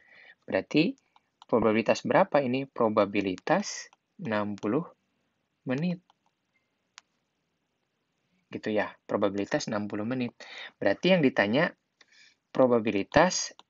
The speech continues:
X sama dengan enam puluh. Berapa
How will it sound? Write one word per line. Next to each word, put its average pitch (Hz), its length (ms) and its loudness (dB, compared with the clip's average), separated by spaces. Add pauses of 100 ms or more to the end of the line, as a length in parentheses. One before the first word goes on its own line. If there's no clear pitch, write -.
(100)
X 165 400 2
sama 117 220 -2
dengan 110 420 -4 (160)
enam 98 320 -6
puluh. 165 320 -6 (3000)
Berapa - 640 -2